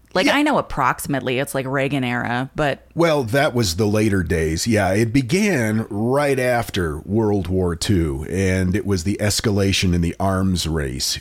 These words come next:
Speaker 2: who was gonna get the biggest, uh, hydrogen bomb or nuclear weapon. And, uh, it, it really didn't end until the fall of the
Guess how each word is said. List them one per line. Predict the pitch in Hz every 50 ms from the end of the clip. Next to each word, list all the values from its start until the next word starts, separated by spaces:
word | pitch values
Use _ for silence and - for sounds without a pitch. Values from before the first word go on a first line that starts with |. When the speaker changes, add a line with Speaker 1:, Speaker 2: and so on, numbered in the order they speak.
| -
Speaker 2:
who | - 76 110 107
was | 98 87 -
gonna | 107 101 92
get | 85 92 92 - -
the | 92 76
biggest, | 69 69 - 101 98 90 92 87 85 - - - 55
uh, | 73 76 71 67
hydrogen | - - 104 101 98 85 95 98 90 - 92 92 87 85
bomb | 90 92 90 85 87 85 82 80 78
or | 76 76
nuclear | 80 90 95 98 - - 92 92 85 82 80
weapon. | 78 73 80 90 92 92 - - 85 71 69 65 - - - - - - -
And, | 92 101 104 101 101 101 95 87
uh, | 107 101 95 92 95 92 90 90 - -
it, | 104 104 95 87 - - - - - -
it | 107 110 - 117
really | 110 127 175 220 202 147 123 110 110 107 104 82 87 - - 92 85
didn't | 120 143 131 113 107 110
end | 117 131 143 113
until | 98 90 87 87 98 92
the | 92 92 87 90 - - -
fall | - - 113 110 107 104
of | 98 82 78
the | 92 87 87 -